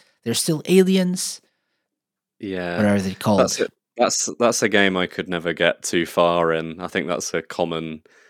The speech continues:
Speaker 2: issue, um,
Speaker 1: Love
Speaker 2: raised
Speaker 1: this
Speaker 2: by
Speaker 1: game. Love this game.
Speaker 2: Yeah.
Speaker 1: I
Speaker 2: I
Speaker 1: lo-
Speaker 2: love the, like, I love the kind of, uh,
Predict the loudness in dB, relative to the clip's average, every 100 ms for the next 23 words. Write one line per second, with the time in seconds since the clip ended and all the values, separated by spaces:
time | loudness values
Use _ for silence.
0 | _ _ _ _ _ _ _ -10 -8 -4
1 | -2 0 0 -2 -6 -18 _ -10 -6 -2
2 | -2 -4 -8 -16 _ -2 0 0 0 -2
3 | 0 0 0 -2 _ _ _ _ _ -20
4 | -10 -10 -8 -10 -8 -6 -4 -2 -2 -4
5 | -8 _ -8 4 10 10 8 2 4 2
6 | 4 2 0 -4 2 4 4 0 -6 -2
7 | -2 0 -4 -4 -4 -4 -2 -4 -6 -10